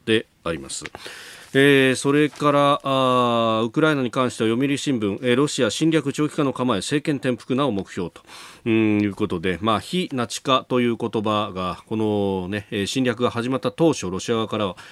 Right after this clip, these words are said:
えー、やたらと言われましたけれども、まあ、そこを、お、変えていないんだという、えー、パトルシェフ、う、安全保障会議書記の、お、まあ、発言、えー、等々というもの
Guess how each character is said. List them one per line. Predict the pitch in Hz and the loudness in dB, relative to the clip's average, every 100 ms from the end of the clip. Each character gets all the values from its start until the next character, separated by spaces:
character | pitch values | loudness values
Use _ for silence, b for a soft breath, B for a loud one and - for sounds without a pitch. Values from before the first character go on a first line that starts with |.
| B - | B -2
え | 110 104 101 95 | 2 4 2 2
ー、 | |
や | 101 | 0
た | 113 | 0
ら | 113 | -2
と | 104 110 - | 0 0 0
言 | 117 | 0
わ | 123 | 2
れ | 120 120 - | 2 0 -2
ま | 113 | -4
し | 110 | -4
た | 101 | -6
け | 90 | -8
れ | 82 | -8
ど | 90 | -2
も、 | 123 123 101 B B | 2 2 0 B B
ま | 139 | 4
あ、 | 120 | 4
そ | - | 2
こ | 117 143 131 117 - - | 0 2 2 0 -6 0
を、 | 151 139 - 131 117 | 2 2 0 0 0
お、 | - | 2
変 | 143 | 0
え | |
て | 147 | 2
い | 143 | 4
な | 202 | 4
い | 175 | 2
ん | |
だ | 95 80 | 0 -8
と | 80 - _ | -14 -14 _
い | 92 | -8
う、 | 78 - B B - | -8 -10 B B 2
え | 117 113 107 104 | 4 6 4 2
ー、 | - | -2
パ | 135 | -6
ト | - 196 | 2 2
ル | 151 | 2
シ | - | 0
ェ | 98 | -6
フ、 | - 90 90 | -6 -8 -6
う、 | 131 107 101 113 | -2 0 0 -2
安 | 117 131 | -4 -2
全 | 127 127 123 | 0 0 0
保 | 117 120 | -2 -4
障 | - 123 110 | 0 0 0
会 | 98 117 101 | -2 -2 -2
議 | 95 | -4
書 | 87 131 | -4 -6
記 | - 139 139 - _ | -4 0 0 -2 _
の、 | 151 160 B B B | 6 6 B B B
お、 | - 117 107 101 92 90 87 85 - _ _ _ _ _ _ _ _ _ | 0 2 4 4 2 -2 -4 -8 -14 _ _ _ _ _ _ _ _ _
ま | 117 104 | 0 0
あ、 | |
発 | 104 - 110 | 0 -2 0
言、 | 101 95 95 | 0 0 -2
え | 117 | -2
ー、 | 101 | 0
等 | 123 107 | 2 0
々 | - 101 | 0 -4
と | - 85 - 104 | -4 -10 -2 0
い | 98 | 2
う | 98 | 0
も | 98 95 | 0 -2
の | 92 90 | -4 -6